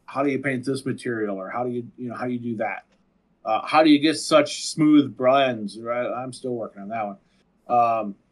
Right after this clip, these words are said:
but so there was a lot of that. Um, once Twitch came along,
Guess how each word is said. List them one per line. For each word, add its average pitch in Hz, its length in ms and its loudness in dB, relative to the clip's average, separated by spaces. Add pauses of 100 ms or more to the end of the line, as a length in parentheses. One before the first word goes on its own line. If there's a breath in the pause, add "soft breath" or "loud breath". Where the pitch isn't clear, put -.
(420)
but 165 320 6 (380)
so 190 200 6
there 196 140 10
was 175 140 8
a 165 40 4
lot 165 240 8
of 123 100 4
that. 110 240 -2 (400)
Um, 147 400 0 (180)
once 220 640 -2 (240)
Twitch - 640 2
came 196 220 0
along, 147 640 2